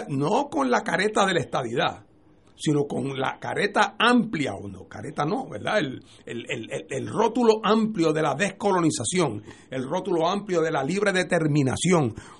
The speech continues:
pueden generar un movimiento, eh, en la Cámara para atender este tema de cara, eh, a las próximas elecciones y pueden incluso conseguir que republicanos por otras razones se interesen, gente que crea que también ha llegado el momento.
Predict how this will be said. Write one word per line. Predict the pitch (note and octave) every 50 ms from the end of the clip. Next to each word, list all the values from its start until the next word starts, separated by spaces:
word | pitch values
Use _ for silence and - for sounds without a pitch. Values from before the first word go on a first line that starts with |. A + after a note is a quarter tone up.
| - - -
pueden | - C#3+ C#3 C3 B2 B2 D#3+ G#3+ A3 F#3+
generar | G3+ G#3+ G#3+ G3+ F3+ D3 A#2+ A2 A2 B2+ F#3 B3+ D#4+ F4 B3
un | G#3+ G3+
movimiento, | G#3 G#3 G#3+ G#3+ G#3+ G3+ F#3+ F#3 F3+ F#3+ G#3 G#3 - E4 E4+ D#4+ - - - - - -
eh, | - - G3 G3 F#3+ F#3 F3 F3 -
en | - F3+ F#3+
la | F#3+ F#3 E3
Cámara | - D#3 D#3+ E3 G3 A#3 C4+ C#4 C4
para | - - F#3 F#3
atender | - - - D#3+ D3 C3+ C#3+ E3+ F3
este | F3+ - - - E3+
tema | - E3 E3+ G3+ A3+ A3
de | G3 F3+
cara, | - - D#3+ D#3+ F3 F3+ F3+ E3 D3+ - - - - -
eh, | D3+ D#3 D#3+ -
a | - E3
las | D#3 D#3 B2
próximas | - - D#3+ D#3 - - F3+ D#3+ D#3+ D3+ D3+
elecciones | E3+ F3 D3+ - - D3 D3 D#3+ F3+ A3 C4 - - - - -
y | - E3+ D3+
pueden | - - F3 E3+ E3+ G3 G3+ G3
incluso | F#3 F3 D#3 - F3 F3+ E3 - A3 A3
conseguir | A3 F#3+ F3+ - - F#3 D#3+ D#3+ F3+ G3+ G3+ G3+
que | - G#3+
republicanos | - F3 F#3 F3+ - E3 D#3 D3 C#3 C3+ - - D#3+ F3+ G#3+ G#3+ G3+ F3+ - - -
por | F3 F3 E3+
otras | F#3+ G3 G3 A3 G3+ -
razones | F#3+ E3+ - - F#3+ F#3 G#3 G3+ F3+ -
se | - -
interesen, | F3+ D#3+ D3+ - D#3 D#3 E3+ G3+ - D#4 D4 B3 D#3 - - - - -
gente | - D3+ E3 F#3+ F#3+ G#3+ G#3
que | G#3 F3+ D#3+
crea | - F3+ F3+ G3 F#3+
que | F#3+ G3+
también | G3 - D#3 D3+ D3 E3+ F3+ F#3
ha | F#3 F#3
llegado | E3 E3+ D#3+ E3 E3+ E3 F3+
el | F3 E3
momento. | F3+ E3 C#3+ D3+ D#3+ - - - - D4+ -